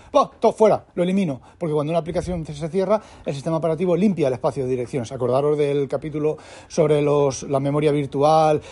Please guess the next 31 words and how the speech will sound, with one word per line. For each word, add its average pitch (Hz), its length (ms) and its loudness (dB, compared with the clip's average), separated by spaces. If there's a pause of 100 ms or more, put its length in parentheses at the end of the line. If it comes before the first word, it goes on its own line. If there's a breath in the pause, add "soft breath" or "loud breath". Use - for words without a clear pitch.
(140 loud breath)
y 170 60 -2
el 160 100 2
registro 151 460 -2
y 160 60 0
todo 165 200 2
eso, 202 160 0
el 120 80 -2
espacio 143 300 0
de 147 60 2
direcciones 196 440 0
lo 160 100 4
limpia. 143 460 2 (220 loud breath)
Y 208 100 -2
todo 226 180 8
lo 226 100 6
que 214 80 2
hay 208 100 6
ahí 247 160 6
lo 175 100 2
limpia, 139 340 0
con 135 140 -2
ayuda 175 220 4
del 175 100 4
microprocesador, 160 640 -2
da 196 80 2
igual 170 220 2
lo 160 80 0
que 151 80 -4
se 143 100 -12
esté 143 140 -10
ejecutando, 226 640 0